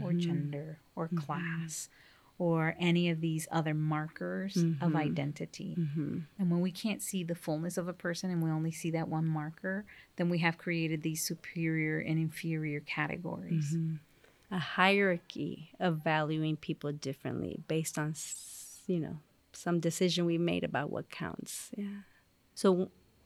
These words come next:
Speaker 2: one of the ways that I experience, um,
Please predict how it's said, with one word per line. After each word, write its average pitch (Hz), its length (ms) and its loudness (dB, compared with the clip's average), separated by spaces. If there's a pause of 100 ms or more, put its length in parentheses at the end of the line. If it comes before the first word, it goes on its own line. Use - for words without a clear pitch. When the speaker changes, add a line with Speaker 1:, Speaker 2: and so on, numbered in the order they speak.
(1040)
Speaker 2:
one 208 220 8
of 240 100 6
the 202 120 6
ways 175 300 6
that 170 200 4
I 170 140 4
experience, 170 1000 2
um, 156 360 0